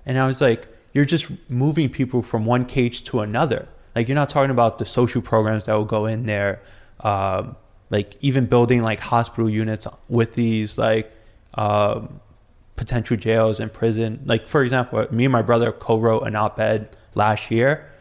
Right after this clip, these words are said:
where we were like, "The city should follow the model that L A County did." They took a billion dollars from Department of Correction and moved it to a Department of Hospitals. So then they could create hospitals that can address some of the mental illness, um,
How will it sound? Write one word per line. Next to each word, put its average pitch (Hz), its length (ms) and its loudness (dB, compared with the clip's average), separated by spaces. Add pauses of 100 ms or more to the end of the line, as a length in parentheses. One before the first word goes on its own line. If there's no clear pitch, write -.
(180)
where 113 140 4
we 120 100 6
were 120 60 6
like, 117 220 4
"The 107 80 0
city 131 320 2
should - 180 -4
follow 110 360 4
the 104 120 -2
model 107 440 0
that 110 320 0
L 110 180 2
A 110 120 2
County 110 460 -6
did." - 280 -10 (320)
They 117 100 2
took 131 200 0
a 120 60 2
billion 120 380 2
dollars 110 420 4
from 110 200 -8
Department 110 440 -2
of 107 80 -6
Correction 120 560 -2 (280)
and 113 120 0
moved 117 240 4
it 110 120 2
to 110 260 0 (260)
a - 40 -12
Department 110 480 0
of 104 100 -4
Hospitals. - 640 -4 (380)
So - 140 2
then 117 280 4
they 127 160 4
could 131 320 2
create 117 460 2 (480)
hospitals 120 600 2
that 110 240 0
can 117 160 -4
address 117 480 0
some 110 140 -2
of 110 80 0
the 113 60 2
mental 110 360 -6
illness, 113 480 -2 (380)
um, 104 540 0